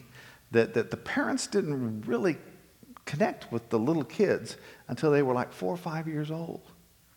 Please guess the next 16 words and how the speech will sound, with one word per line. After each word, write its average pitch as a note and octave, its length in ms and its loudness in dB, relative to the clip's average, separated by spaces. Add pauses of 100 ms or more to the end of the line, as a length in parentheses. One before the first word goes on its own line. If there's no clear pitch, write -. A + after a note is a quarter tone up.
(520)
And, C#3 220 0
and D3 140 2
as B2+ 180 0
I A2+ 140 4
was A2 200 -2
kind G#3+ 200 -2
of, - 120 -6 (460)
you C#3 80 0
know, A#2+ 80 0
talking F3 340 -2
with D3 100 -2
that C#3 160 2
and A2+ 100 -4
wrestling C#3+ 320 0
with A2 140 4
it, A2 120 4